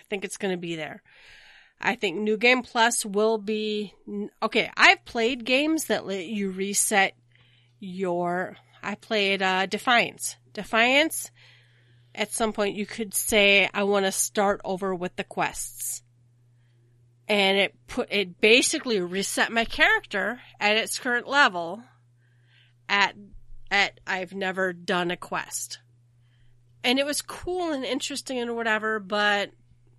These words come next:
you, I don't, I don't even remember. I don't think you even got rewards.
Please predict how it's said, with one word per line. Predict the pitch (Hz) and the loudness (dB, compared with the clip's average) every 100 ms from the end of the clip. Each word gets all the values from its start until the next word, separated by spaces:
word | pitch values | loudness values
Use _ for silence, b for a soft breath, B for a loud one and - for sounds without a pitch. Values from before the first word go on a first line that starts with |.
| _ _ _ _ _ | _ _ _ _ _
you, | 262 233 240 220 - B B - | -12 -8 -8 -8 -10 B B -14
I | |
don't, | 233 - B B - | -14 -16 B B -16
I | 247 | -8
don't | 294 - | -8 -8
even | 269 254 | -12 -10
remember. | 233 202 202 214 202 | -8 -6 -6 -6 -6
I | - 214 | -10 -12
don't | - - | -16 -14
think | 262 233 | -14 -12
you | 220 | -12
even | 202 202 196 | -10 -10 -10
got | 180 | -12
rewards. | 185 175 185 185 151 - - | -12 -12 -12 -10 -12 -14 -14